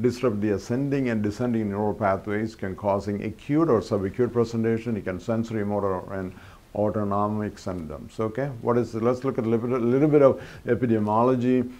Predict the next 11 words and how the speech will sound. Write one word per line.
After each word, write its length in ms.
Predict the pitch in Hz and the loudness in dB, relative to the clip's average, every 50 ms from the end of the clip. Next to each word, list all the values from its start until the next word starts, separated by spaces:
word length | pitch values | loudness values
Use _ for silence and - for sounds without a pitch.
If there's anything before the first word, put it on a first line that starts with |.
| - - - | -18 -8 -4
Uh, 200 | 117 110 110 107 | -2 0 0 0
annual 380 | - 104 110 113 120 120 117 | 0 0 0 2 2 4 4
incidence, 600 | 117 117 117 117 123 110 113 110 110 104 98 - - | 4 2 2 0 0 -2 0 -2 -2 -4 -6 -4 0
um, 520 | 113 110 107 107 104 104 104 104 104 110 113 110 | 2 4 4 4 2 2 2 0 -2 -2 -2 0
around 420 | 104 107 104 104 107 107 104 98 | 0 2 0 0 0 -2 0 0
one 380 | 107 101 98 98 104 104 110 110 | -2 -2 0 0 0 0 0 0
to 80 | 101 104 | -2 -2
three 220 | 95 104 107 104 | -2 -2 -2 -2
point 400 | 98 104 104 101 101 101 101 98 | -2 -4 -4 -2 -2 -4 -2 0
eight 200 | 104 101 95 95 - | 0 -2 -2 -4 -2
cases. 760 | 131 123 120 123 113 - - 120 117 113 117 113 110 - | 0 2 2 2 0 -2 0 2 2 4 2 2 0 -4